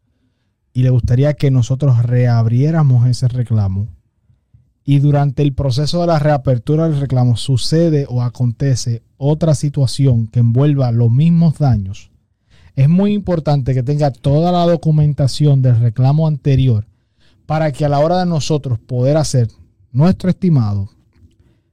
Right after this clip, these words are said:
y que a la hora que el seguro pueda, venga y pida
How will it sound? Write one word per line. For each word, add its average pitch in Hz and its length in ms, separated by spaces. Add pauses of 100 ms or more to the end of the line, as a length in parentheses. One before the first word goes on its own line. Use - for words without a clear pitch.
(360)
y 139 140
que 135 200
a 131 100
la 131 80
hora 160 140
que 165 80
el 160 60
seguro 147 340
pueda, 151 420
venga 147 300
y 143 80
pida 139 440